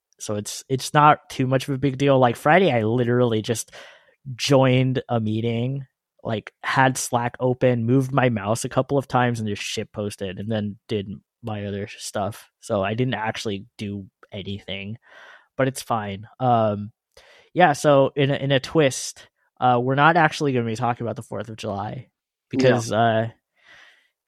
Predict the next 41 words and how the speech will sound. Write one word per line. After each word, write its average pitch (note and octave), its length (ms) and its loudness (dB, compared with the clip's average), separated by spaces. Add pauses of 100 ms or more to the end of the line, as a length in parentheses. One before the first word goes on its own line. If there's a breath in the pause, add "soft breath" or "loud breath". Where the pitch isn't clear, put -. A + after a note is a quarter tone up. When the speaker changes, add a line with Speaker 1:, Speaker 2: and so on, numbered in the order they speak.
Speaker 1:
what B2+ 460 -4
is F#3+ 140 -2
there F#3+ 140 2
to D3+ 120 0
talk A#2+ 300 -2
about G2+ 280 -4
for A2 160 -6
the G#2+ 80 -8
fourth A2+ 260 -10
of G#2 80 -6
July? G#2 360 -8
This, - 340 -12
like, G#2 280 -8
it's - 260 -18
like, A2+ 220 -6
it's - 140 -12
just - 240 -12
America G#2+ 440 -6
Day. F#2 320 -10 (160)
No G2 200 -8
one, G#2+ 220 -6 (240)
it's - 260 -14
just, - 240 -8 (180 loud breath)
it's D3+ 140 0
always G#3 440 8
the C#3 100 6
same A2 580 -2
too. G2+ 260 -4
It's E2+ 200 -10
like, B2 180 -4
there's B2+ 160 0
nothing D#3 320 2
interesting A2+ 640 -4
to G2 60 -8
talk G#2+ 280 -6
about G2 260 -6
for G2 120 -10
the F#2+ 80 -8
fourth G2+ 260 -6
of G#2 80 -12
July. D#2 420 -12